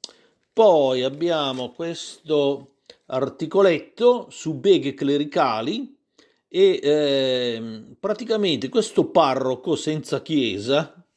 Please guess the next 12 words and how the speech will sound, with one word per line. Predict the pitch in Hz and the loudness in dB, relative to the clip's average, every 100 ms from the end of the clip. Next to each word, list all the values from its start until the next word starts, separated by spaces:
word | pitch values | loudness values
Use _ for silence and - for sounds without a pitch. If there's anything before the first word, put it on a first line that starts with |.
| - | -6
cioè | 120 | -4
una | 101 92 | -4 -2
cosa | 123 107 110 | -2 -2 -2
proprio | 110 110 107 | -2 -2 -2
al | 107 | -2
limite | 113 127 120 110 117 | 0 0 0 -2 -4
di | 98 107 | -4 -2
ogni, | 117 110 113 98 - _ _ - | -2 -2 -4 -6 -10 _ _ -12
eh, | 101 104 98 92 90 87 85 - - - - - _ _ - | -4 -2 -2 -2 -4 -6 -8 -12 -16 -18 -20 -20 _ _ -14
eh, | 95 104 95 90 95 | -8 -6 -6 -6 0
ragionamento | 120 120 127 127 131 135 120 | 2 2 0 0 0 0 2
umano, | 160 165 113 110 165 202 | 2 2 0 -4 -6 -8